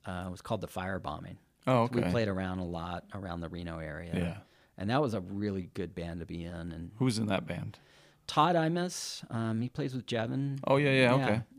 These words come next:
Speaker 1: Yeah, so he was our, sort of our lead guy. Um, Travis Calvert, who I played in Basement Tapes with, was
Speaker 2: Okay.
Speaker 1: on guitar for,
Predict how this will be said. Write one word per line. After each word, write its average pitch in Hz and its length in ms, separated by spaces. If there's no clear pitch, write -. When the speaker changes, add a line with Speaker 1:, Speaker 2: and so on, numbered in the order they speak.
Speaker 1:
Yeah, 110 340
so 110 220
he 131 140
was 143 160
our, 104 360
sort 113 200
of 95 60
our 95 120
lead 101 260
guy. 104 420
Um, 98 420
Travis 110 420
Calvert, 107 560
who 98 100
I 95 80
played 98 260
in 92 120
Basement 98 480
Tapes - 320
with, 98 260
was 98 120
Speaker 2:
Okay. 98 180
Speaker 1:
on 92 180
guitar 95 460
for, 95 520